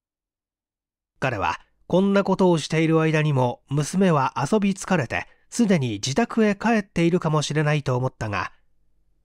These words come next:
万一帰っていなかった場合を想像して、めったに敷居をまたいだことのない山川の家まで行ってみた。山川というのは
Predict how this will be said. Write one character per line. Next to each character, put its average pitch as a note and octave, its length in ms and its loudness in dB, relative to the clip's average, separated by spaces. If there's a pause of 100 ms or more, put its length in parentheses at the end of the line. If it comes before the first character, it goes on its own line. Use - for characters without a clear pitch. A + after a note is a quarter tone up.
(140)
万 F3+ 340 2
一 C#3+ 320 -2
帰 - 160 -2 (120)
っ F#3 40 -4
て C3 320 -2
い C#3+ 80 0
な G#3 120 0
か G#3+ 100 0
っ - 120 -8
た D3 180 0
場 C3+ 160 0
合 D3 220 0
を C3+ 60 0
想 C3+ 240 0
像 C3 180 0
し - 100 -8
て、 B2+ 260 -6 (360)
め A3 120 2
っ - 20 0
た - 260 -2
に D3+ 220 0
敷 G#3+ 340 -2
居 G#3 60 4
を G3 80 4
ま F#3 140 2
た G3+ 100 0
い F#3+ 80 0
だ C#3+ 140 -2
こ D3+ 120 -6
と D3+ 80 -4
の C#3+ 120 2
な C#3+ 120 0
い G2+ 240 -4
山 F#3+ 260 0
川 E3+ 240 2
の C#3 100 0
家 C#3+ 180 0
ま G#2 120 -4
で E2 120 -6
行 F2 100 -10
っ - 40 -20
て - 140 -6
み A2 100 -4
た。 - 260 -8 (1600)
山 F#3 300 2
川 C3+ 340 0
と A#2 140 -4
い A#2 100 -2
う A2 60 -4
の G2 120 -6
は E2 220 -2